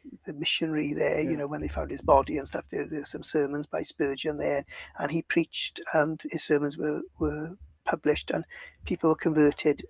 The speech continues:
Speaker 1: every day.
Speaker 2: Hmm.
Speaker 1: Somebody was probably converted by a sermon
Speaker 2: Wow.
Speaker 1: of Spurgeon.
Speaker 2: So, um, what would you say was his main gift to Christian theology? You know, was there a particular area he taught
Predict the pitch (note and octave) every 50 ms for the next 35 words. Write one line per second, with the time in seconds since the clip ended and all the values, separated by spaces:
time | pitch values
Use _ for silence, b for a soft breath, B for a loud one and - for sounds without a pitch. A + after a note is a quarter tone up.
0 | - - C#3+ C#3 C#3+ - E3 D#3 D3 - D#3 D3+ D3 D3 - - _ - - C#3
1 | - C#3 C#3+ D3+ D#3 D3+ - - - D3+ D#3 - - - D#3 D3 D3 C#3+ - -
2 | D3+ D3+ - - D#3+ D3+ D3+ - - D#3 C#3+ C#3 C#3+ D3 D3 D3 - B B B
3 | B B B B - - - _ - - D#2+ - - - - - D2 C#2+ - -
4 | - - - - b b b b b b b b - - - C3 B2+ B2+ B2+ -
5 | - B B B B B B B B B - - B2+ B2+ B2 B2 B2 - - -
6 | C#3 D3 D#3 D3+ D3 D3+ C#3+ C#3 - - C3+ B2 A#2+ A#2 A#2+ A#2+ B2 A#2 G#2+ -
7 | _ _ _ _ _ _ _ _ _ _ _ B B B B B B B B -
8 | - C3 B2+ B2 A2+ - - - - _ _ _ _ _ _ _ _ _ _ _
9 | - - - _ _ - - B2 B2 A2 - B2 B2 A#2+ - D2 C#2 - - -
10 | - - - - - - - _ _ - A#2 - - A2+ G#2 - - A#2+ A2+ G#2
11 | A2+ G#2+ E2 B1 - A2+ G2 G#2+ A2 A2 G#2 - - A#2 A2+ A2+ A2 A2 A2 G#2
12 | - A2+ A2 G#2+ G#2+ G#2 - - - - A2+ A2 - - G#2+ G#2 - - G#2 G2+
13 | G2+ G#2 G#2 G#2 G#2 G#2 A2 G#2+ - - - - G2 A2+ - _ - -